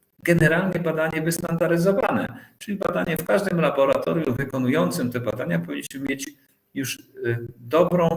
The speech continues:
odpowiedź, czy nasze parametry moczu, badania moczu są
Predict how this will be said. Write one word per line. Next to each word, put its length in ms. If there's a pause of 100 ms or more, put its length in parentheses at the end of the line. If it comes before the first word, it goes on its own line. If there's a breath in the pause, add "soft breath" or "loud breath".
(160)
odpowiedź, 760 (500 soft breath)
czy 460 (200)
nasze 440
parametry 640
moczu, 520
badania 380
moczu 280
są 280